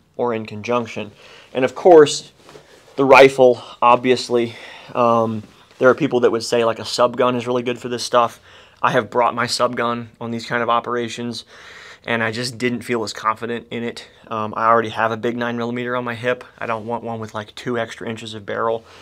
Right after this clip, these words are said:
Um, if I want a rifle, I'm gonna get a rifle, and especially because the capabilities of a modern five five six and the length that they are, just, they surpass sub guns.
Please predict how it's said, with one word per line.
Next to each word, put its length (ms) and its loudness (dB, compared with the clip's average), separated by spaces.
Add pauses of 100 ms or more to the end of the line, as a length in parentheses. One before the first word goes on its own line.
(300)
Um, 600 -2 (100)
if 140 -4
I 40 4
want 220 2
a 40 -2
rifle, 360 -2
I'm 140 -8
gonna 160 -10
get 120 -10
a 60 -12
rifle, 460 -4 (520)
and 140 -2
especially 420 -2
because 360 -4
the 160 -2
capabilities 640 0
of 80 -2
a 40 -4
modern 440 -4
five 240 -2
five 220 -6
six 340 -4
and 160 -10
the 60 -8
length 220 -8
that 100 -20
they 100 -6
are, 240 2
just, 400 -12
they 100 -2
surpass 500 -4
sub 200 -2
guns. 260 -14